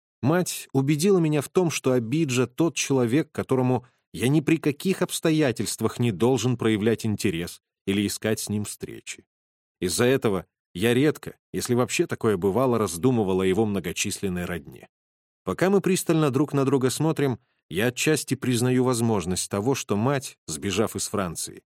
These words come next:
забрав единственного сына Абиджи и бросив его ради другого мужчины, косвенно могла вызвать неприязнь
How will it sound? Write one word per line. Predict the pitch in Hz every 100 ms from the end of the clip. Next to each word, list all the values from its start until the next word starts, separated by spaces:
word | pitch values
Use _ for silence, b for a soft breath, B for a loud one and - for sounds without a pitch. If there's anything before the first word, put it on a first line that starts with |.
| _
забрав | - 123 156 -
единственного | 123 127 175 - 139 139 139
сына | - 156 120 104
Абиджи | 101 90 143 101 90
и | 85
бросив | 104 123 - -
его | 104 110
ради | 110 95
другого | 82 104 107 104
мужчины, | 104 - - 147 123 b b b
косвенно | - 180 - 147 135
могла | 123 120 139
вызвать | 113 117 117 113
неприязнь | 131 139 139 160 143 80